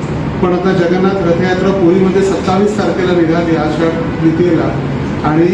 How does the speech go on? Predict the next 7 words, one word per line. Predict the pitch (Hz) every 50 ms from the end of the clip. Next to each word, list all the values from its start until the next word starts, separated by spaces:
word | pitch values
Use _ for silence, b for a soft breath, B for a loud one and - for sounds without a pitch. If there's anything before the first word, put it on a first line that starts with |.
| 185 - - -
पाच | 175 175 185 - - - 175 156 151
जुलैपर्यंत | 165 165 180 180 175 185 175 170 175 160 - 165 151 147
जगन्नाथ | 170 160 170 180 175 185 185 180 -
बाहेर | 143 156 165 170 170
असतात | 165 - 151 151 143 143
पुरीच्या | 160 160 160 147 - 160 156
मंदिराच्या. | 156 147 151 156 151 151 143 127 123 -